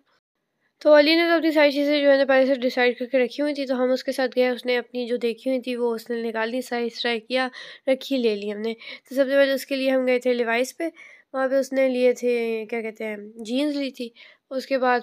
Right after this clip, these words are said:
फिर Fuhrer से उसने जो ऊपर shirt लेनी थी, वो ली थी। तो अली ने तो वो choose कराने की जहमत भी नहीं कराई ना, उसने बस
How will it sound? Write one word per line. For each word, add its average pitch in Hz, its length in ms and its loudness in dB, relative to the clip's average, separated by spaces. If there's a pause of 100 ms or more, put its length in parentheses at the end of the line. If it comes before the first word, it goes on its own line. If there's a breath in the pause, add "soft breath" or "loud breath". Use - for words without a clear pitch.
फिर 254 140 0
Fuhrer 254 400 0
से 247 120 -8
उसने 233 380 -8
जो 233 220 -6
ऊपर 226 240 -10
shirt 233 280 -6
लेनी 233 260 -6
थी, 220 120 -10
वो 214 160 -12
ली 233 180 -10
थी। 226 240 -16 (1160 soft breath)
तो 302 80 8
अली 285 320 8
ने 294 140 4
तो 285 120 6
वो 262 200 10
choose 262 320 -2
कराने 254 380 4
की 254 100 -2
जहमत 247 340 0
भी 233 140 -4
नहीं 240 140 -4
कराई 220 280 0
ना, 233 120 -4
उसने 233 220 -6
बस 233 220 -2